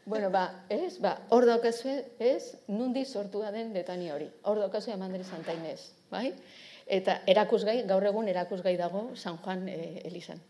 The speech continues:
bai? Baina momiak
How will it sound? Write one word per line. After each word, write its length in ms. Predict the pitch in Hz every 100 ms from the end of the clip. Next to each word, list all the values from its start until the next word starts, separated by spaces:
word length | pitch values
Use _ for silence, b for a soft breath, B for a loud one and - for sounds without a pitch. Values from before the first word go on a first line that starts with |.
| _
bai? 200 | 202 226 - - - - _ 185 - B B 240 269 262 B 220 B B B B -
Baina 320 | 214 208 202
momiak 480 | 220 247 262 320